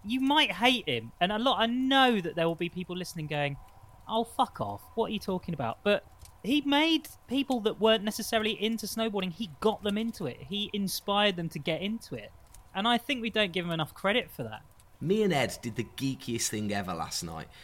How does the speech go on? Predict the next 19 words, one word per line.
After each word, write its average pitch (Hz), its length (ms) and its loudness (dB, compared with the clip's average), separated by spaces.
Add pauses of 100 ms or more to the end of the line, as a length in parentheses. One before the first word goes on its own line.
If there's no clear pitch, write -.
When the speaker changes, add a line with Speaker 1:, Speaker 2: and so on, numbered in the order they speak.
(140)
Speaker 2:
Now, 113 100 -2
we 147 200 4
love 147 200 2
a 113 60 0
stat, - 360 2
me 95 160 -4
and 90 80 -4
Ed, 82 260 -8
so 123 180 -4
we 127 220 -4 (180)
trawled 185 520 2
back 143 240 4
through 107 460 -2
YouTube. 101 560 -2
We 104 80 -2
went 143 240 -2
and 143 160 -2
we 151 160 0 (380)
rewatched 175 640 2